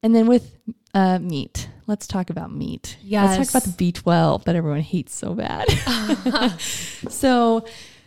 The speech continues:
Speaker 1: oh, the same goes with meat. Um, animals are heavily injected with hormones and vaccinations and things that our bodies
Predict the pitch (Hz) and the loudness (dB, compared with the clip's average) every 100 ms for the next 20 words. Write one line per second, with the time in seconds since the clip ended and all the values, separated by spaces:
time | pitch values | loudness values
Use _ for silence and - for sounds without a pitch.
0 | _ _ _ - 311 285 185 160 - 220 | _ _ _ 2 4 6 4 0 2 4
1 | 262 - 277 302 302 233 220 214 208 214 | 4 6 6 8 6 6 6 6 4 2
2 | - 170 147 147 - - - - 185 180 | 2 2 2 0 -6 -10 -8 -2 0 0
3 | 170 165 151 _ _ _ - 196 202 214 | -2 -6 -10 _ _ _ -4 0 2 2
4 | 220 220 180 180 - 170 180 180 180 185 | 2 2 0 0 0 0 2 2 2 2
5 | 170 160 - 175 180 196 - _ _ _ | 2 2 4 4 4 0 -4 _ _ _
6 | _ _ _ _ 180 180 170 160 165 - | _ _ _ _ -2 0 2 2 0 -4
7 | - 170 165 175 220 262 277 - - - | -6 -2 2 2 4 2 2 -4 -16 -4
8 | 180 170 160 160 156 - 160 160 160 196 | 0 2 0 0 -2 -2 -2 0 -2 -2
9 | 214 226 - 180 170 165 165 180 - 170 | 0 -2 -2 -4 -4 -4 -2 -4 -4 -4
10 | 160 - 185 240 196 165 180 190 208 - | -4 -2 2 2 2 2 2 2 0 -4